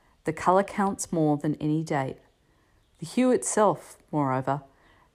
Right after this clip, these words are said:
that certain emotions take on is of unimportant duration. The one who is writing knows." As soon as you look for words, the slowness becomes a whirlwind,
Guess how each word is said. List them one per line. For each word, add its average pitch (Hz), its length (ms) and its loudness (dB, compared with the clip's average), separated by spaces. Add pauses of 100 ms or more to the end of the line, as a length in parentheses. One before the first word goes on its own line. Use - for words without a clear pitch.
(140)
that - 180 0
certain 175 420 2
emotions 165 760 0
take - 380 -2
on 143 280 0 (300)
is 180 120 -4
of 190 160 -2
unimportant 190 640 0
duration. 165 680 -2 (800)
The 170 80 0
one 170 200 2
who 196 140 -2
is 202 180 -2
writing 160 400 2
knows." 135 460 -2 (920)
As 185 140 -2
soon 277 160 6
as 285 160 4
you 277 80 4
look 226 180 2
for - 160 -4
words, 156 640 2 (320)
the 185 80 -4
slowness 185 600 4
becomes 160 440 -2
a 170 40 -2
whirlwind, 156 640 2